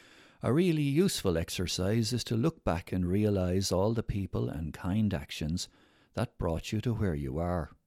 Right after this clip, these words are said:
Remember what power you have to influence others for good in the same way.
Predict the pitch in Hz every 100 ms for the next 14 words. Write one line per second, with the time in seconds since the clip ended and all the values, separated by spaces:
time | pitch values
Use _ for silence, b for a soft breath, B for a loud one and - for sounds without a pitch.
0 | b b b 143 151 190 170 139 139 131
1 | - 127 143 104 90 73 85 82 - 85
2 | 101 101 95 87 90 - 104 82 98 -
3 | 98 95 104 90 67 71 90 - 92 76
4 | 82 85 -